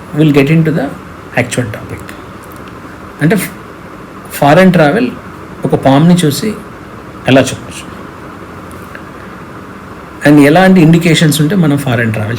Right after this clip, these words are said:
చేస్తాం? ఒక ఫైవ్ పాయింట్స్ చూద్దాం. ఈ ఫైవ్ పాయింట్స్‌లో మీకు ఏ ఒక పాయింట్ ఉన్నా, డెఫినెట్‌గా మీకు ఫారిన్ ట్రావెల్ వెళ్ళే ఛాన్సెస్ చాలా బాగా ఉంటాయి. So, మనకి ఫస్ట్ ఏదైనా సరే, మనకి ఫారిన్ ట్రావెల్ ఇచ్చేది వచ్చేసి మనకి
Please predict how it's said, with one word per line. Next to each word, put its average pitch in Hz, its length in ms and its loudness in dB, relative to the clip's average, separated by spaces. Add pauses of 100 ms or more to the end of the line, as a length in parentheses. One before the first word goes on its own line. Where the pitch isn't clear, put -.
చేస్తాం? - 300 -10 (380)
ఒక 117 80 -8
ఫైవ్ 117 320 0
పాయింట్స్ 170 320 2
చూద్దాం. 190 240 -2 (400)
ఈ 151 60 4
ఫైవ్ 143 340 4
పాయింట్స్‌లో 151 360 2
మీకు 139 160 2
ఏ 131 40 4
ఒక 131 200 2
పాయింట్ 127 340 0
ఉన్నా, - 200 -2 (200)
డెఫినెట్‌గా 123 540 -4
మీకు 131 140 -2
ఫారిన్ 113 340 -4
ట్రావెల్ 113 260 -4
వెళ్ళే 107 160 -6 (140)
ఛాన్సెస్ 110 400 -4 (1300)
చాలా 113 160 2
బాగా 110 260 0
ఉంటాయి. 143 300 -4 (1300)
So, 214 80 4
మనకి 180 420 6
ఫస్ట్ 220 500 0
ఏదైనా 196 320 4
సరే, 175 320 0
మనకి 135 580 -2
ఫారిన్ 147 420 2
ట్రావెల్ 139 300 0
ఇచ్చేది 123 360 -2
వచ్చేసి - 420 -8
మనకి 127 380 -4